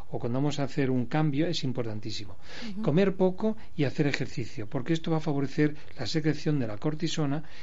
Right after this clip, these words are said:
Speaker 1: que también, el cortisol, que nos va a ayudar muchísimo a, a que no estemos estresados.
Speaker 2: Ujú.
Speaker 1: Por lo tanto, tenemos que cuidar mucho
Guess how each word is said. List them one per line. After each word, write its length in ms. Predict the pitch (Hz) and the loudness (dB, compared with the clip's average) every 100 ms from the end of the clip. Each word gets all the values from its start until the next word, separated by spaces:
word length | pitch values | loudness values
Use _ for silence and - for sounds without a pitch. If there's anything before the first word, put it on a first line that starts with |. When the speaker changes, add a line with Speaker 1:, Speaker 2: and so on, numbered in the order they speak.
| - | -2
Speaker 1:
que 100 | 147 | -2
también, 640 | - 117 120 131 147 277 254 | 0 -2 0 0 0 -2 -4
el 140 | 110 | -2
cortisol, 560 | - 131 147 - 139 151 - - | -2 -2 -2 0 0 -2 -4 -4
que 120 | - 123 | -2 0
nos 180 | 117 | 2
va 60 | 143 | 2
a 20 | |
ayudar 220 | 160 156 | 2 4
muchísimo 540 | 151 147 156 147 147 139 | 4 2 0 0 2 2
a, 180 | 127 - 196 135 | 0 -2 -2 -2
a 80 | 131 | 0
que 100 | 135 | 0
no 100 | 151 | 0
estemos 380 | 165 165 147 - | 2 2 2 0
estresados. 640 | 120 - 110 - 87 - - | -2 -2 -4 -4 -4 -6 -6
Speaker 2:
Ujú. 280 | - - - | -6 -4 0
Speaker 1:
Por 100 | 139 | 2
lo 60 | |
tanto, 260 | 170 156 135 | 4 4 4
tenemos 280 | 156 175 170 | 4 2 2
que 80 | |
cuidar 280 | 156 139 117 | 2 2 2
mucho 380 | 147 180 202 190 | 0 0 -2 -2